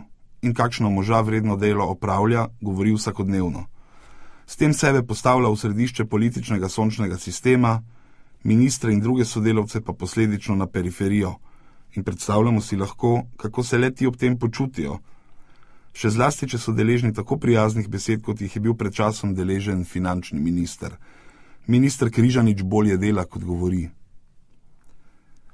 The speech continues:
Verjamem, da je Pahor hotel nesrečnega ministra zaščititi,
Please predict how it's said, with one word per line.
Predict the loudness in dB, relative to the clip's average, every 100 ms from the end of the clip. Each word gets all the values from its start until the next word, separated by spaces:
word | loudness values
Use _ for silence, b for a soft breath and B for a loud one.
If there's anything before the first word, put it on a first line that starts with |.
| -18 -2
Verjamem, | 2 6 6 6 4
da | 0
je | 2
Pahor | 0 0 -4
hotel | -8 -4 -2
nesrečnega | -2 -2 -4 -4 -4 0
ministra | 0 0 -2 -6 -6
zaščititi, | -6 -4 -4 -6 -10